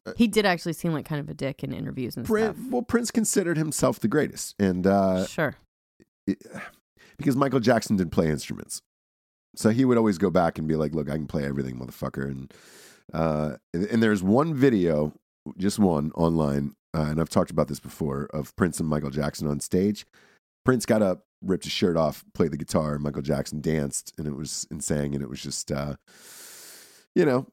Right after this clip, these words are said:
Speaker 1: Prince was showing him for sure of like, "Hey, man, I play guitar and I fucking rip shit and you don't." Um, and I think Prince viewed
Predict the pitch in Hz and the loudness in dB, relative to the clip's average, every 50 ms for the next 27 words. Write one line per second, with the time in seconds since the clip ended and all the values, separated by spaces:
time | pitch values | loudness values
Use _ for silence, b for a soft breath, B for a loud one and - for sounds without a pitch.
0 | - - - - 147 143 - 135 113 - - - - - - - 151 131 127 117 | -12 -4 0 0 0 2 2 2 2 2 0 -2 -2 0 2 4 4 4 4 2
1 | 98 92 107 92 82 82 - - 117 101 87 - - - 117 101 82 73 76 80 | 4 4 4 4 4 2 0 2 2 2 2 2 2 4 4 4 4 4 2 2
2 | 76 73 82 82 80 - - 98 85 76 71 71 71 76 92 - - 107 90 71 | 2 4 2 2 2 2 2 2 2 2 2 0 2 0 0 2 2 2 2 2
3 | 73 - - 95 82 78 73 71 76 76 - - - - - 65 65 67 - _ | 0 0 2 2 2 2 2 0 -2 -2 -2 -2 -4 -2 -4 -6 -8 -10 -12 _
4 | - 82 85 78 71 - - - - 67 65 60 71 76 73 67 65 76 76 67 | -2 0 0 0 0 -2 -4 -2 -2 -2 -4 -4 -4 -4 -2 -2 0 -2 -2 -2
5 | 65 65 - - - _ - 82 78 73 73 71 71 69 69 - _ _ _ _ | -4 -6 -10 -12 -12 _ -6 -4 -2 -2 -2 -4 -6 -8 -12 -14 _ _ _ _
6 | _ _ _ _ _ - - - - 95 95 95 92 - 120 113 - - - 110 | _ _ _ _ _ -14 -12 -6 -2 0 0 2 2 2 0 0 0 2 2 2
7 | 98 87 - - 85 87 92 90 90 87 82 80 | 2 2 -2 -2 0 2 4 4 2 2 -2 -4